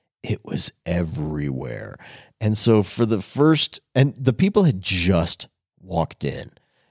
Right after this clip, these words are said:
So for the first forty-five minutes of them being there, I was on the, the floor on my hands and knees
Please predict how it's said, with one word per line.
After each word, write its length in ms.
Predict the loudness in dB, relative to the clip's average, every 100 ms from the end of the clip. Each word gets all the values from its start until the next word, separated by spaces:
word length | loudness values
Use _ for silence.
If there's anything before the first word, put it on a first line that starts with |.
| _
So 480 | 2 6 6 4 0 _
for 160 | -6 0
the 100 | 0
first 380 | 2 4 2 0 _ _
forty-five 800 | 4 6 6 2 4 4 4 4
minutes 380 | 4 4 2 -2
of 220 | -4 0
them 240 | 2 4
being 300 | 2 2 2
there, 320 | 2 4 2 0 _ _ _ _ _ _ _ _ _ _ _ _ _ _
I 160 | -2 2
was 240 | 4 4
on 160 | 2 2
the, 280 | 0 0 -4 _ -20 -6
the 140 | -4
floor 520 | -2 2 4 6 4 2
on 120 | 2
my 100 | 2 2
hands 240 | 2 2
and 120 | 2 2
knees 260 | 2 0